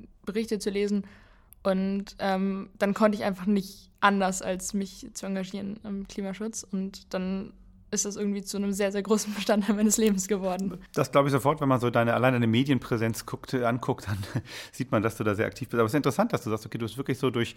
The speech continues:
Speaker 2: auch eine, eine fachliche Beschäftigung mit dem Thema Studien lesen, äh, Artikel lesen,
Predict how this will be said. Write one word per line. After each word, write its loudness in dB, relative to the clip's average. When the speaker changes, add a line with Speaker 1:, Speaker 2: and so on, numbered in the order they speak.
Speaker 2:
auch -2
eine, 0
eine 4
fachliche 0
Beschäftigung 0
mit 0
dem -2
Thema 0
Studien -2
lesen, 2
äh, -4
Artikel -2
lesen, 0